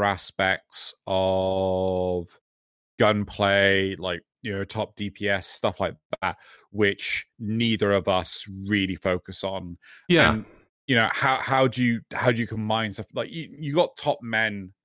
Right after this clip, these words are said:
Speaker 1: like Zandy
Speaker 2: Top men.
Speaker 1: that, you know, he works this stuff out like nothing. But for me, I'm just like, I just do what I'm told.
Speaker 2: Yeah, I, I, th-, I'm, I'm with you on that hundred percent because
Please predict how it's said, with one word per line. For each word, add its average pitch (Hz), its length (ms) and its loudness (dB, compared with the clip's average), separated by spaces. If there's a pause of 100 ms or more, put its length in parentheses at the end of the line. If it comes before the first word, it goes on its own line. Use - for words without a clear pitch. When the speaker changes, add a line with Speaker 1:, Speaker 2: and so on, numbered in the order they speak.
Speaker 1:
like 101 240 -2
Zandy 101 760 -2 (220)
Speaker 2:
Top - 220 0
men. 101 100 4
Speaker 1:
that, 98 260 0 (920)
you 143 80 0
know, 117 80 2
he 120 340 0
works 123 300 4
this 104 160 -2
stuff 107 260 0
out 98 240 2
like 101 140 -6
nothing. 104 560 -2 (160)
But 95 260 4 (180)
for 107 120 -2
me, 120 280 4
I'm 113 120 0
just 110 160 0
like, 104 180 4 (600)
I - 20 -2
just 113 140 -8
do 95 120 0
what 82 120 -2
I'm 73 100 -8
told. 82 320 -8 (240)
Speaker 2:
Yeah, 156 320 4 (460)
I, 110 320 4
I, - 20 4 (180)
th-, - 160 -2
I'm, 117 240 4
I'm 110 160 4
with 107 160 4
you 101 80 6
on 98 60 6
that 92 100 4
hundred 95 140 2
percent 95 340 2
because 104 260 2